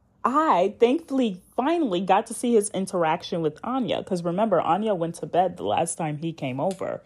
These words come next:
And when I tell you I love the dynamic between Anya and Yuri, Yuri fucking hates this little girl.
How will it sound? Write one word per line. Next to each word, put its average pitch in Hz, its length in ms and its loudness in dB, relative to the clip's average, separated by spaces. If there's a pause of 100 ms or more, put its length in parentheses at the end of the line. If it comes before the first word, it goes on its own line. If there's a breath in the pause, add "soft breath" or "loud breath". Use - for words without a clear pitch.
(400 loud breath)
And 190 160 6
when 196 140 4
I 370 100 6
tell 320 300 4
you 294 300 6
I 196 300 6
love 202 520 4
the 208 100 8
dynamic 190 760 2
between 233 420 2
Anya 196 720 4
and 190 260 0
Yuri, 165 560 2 (360 loud breath)
Yuri 415 800 4
fucking 311 760 6 (440 loud breath)
hates - 800 2
this 320 280 6
little 392 220 6
girl. - 340 -16